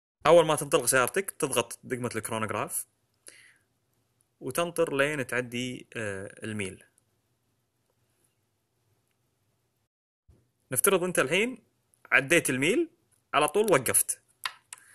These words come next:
بتطالع التاكيميتر وين وقفت، آه، وقف عقرب الثواني، تكتشف سرعة سيارتك. فشرح التاكيميتر جدا بسيط، هو الحلقة الخارجية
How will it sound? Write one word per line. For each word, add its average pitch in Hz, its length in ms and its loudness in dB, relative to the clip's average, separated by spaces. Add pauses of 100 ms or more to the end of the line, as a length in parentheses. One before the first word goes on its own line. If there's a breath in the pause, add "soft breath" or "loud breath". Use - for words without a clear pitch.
(320 loud breath)
بتطالع 143 380 6
التاكيميتر 131 600 0
وين 139 160 4
وقفت، 131 440 -4
آه، 123 200 2
وقف 123 320 0
عقرب 147 260 2
الثواني، 160 380 0
تكتشف 131 420 0
سرعة 113 260 2
سيارتك. - 600 -6 (1160)
فشرح 123 400 -2
التاكيميتر 127 560 -4
جدا 110 320 -8
بسيط، 113 360 -8
هو 113 120 -6
الحلقة 110 280 -6
الخارجية 113 680 -8